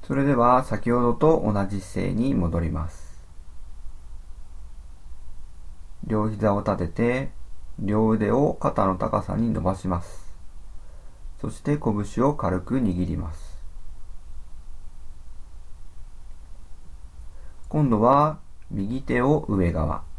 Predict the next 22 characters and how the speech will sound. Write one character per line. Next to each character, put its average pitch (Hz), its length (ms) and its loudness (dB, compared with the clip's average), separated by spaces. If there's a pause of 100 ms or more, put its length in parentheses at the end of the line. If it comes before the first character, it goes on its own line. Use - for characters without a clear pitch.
(600)
左 131 320 4
手 135 180 2
を 160 240 4
下 104 300 4
側 120 240 6
に 113 80 6
転 107 260 4
が 101 140 2
し、 131 360 -2 (640)
頭 143 520 6
を 156 340 6 (180)
右 101 300 2
側 107 340 8
へ 151 120 4
動 104 180 0
か 90 180 4
し - 60 -2
て - 80 -4
く - 100 -4
だ 82 80 -4
さ - 160 -6
い。 - 80 -8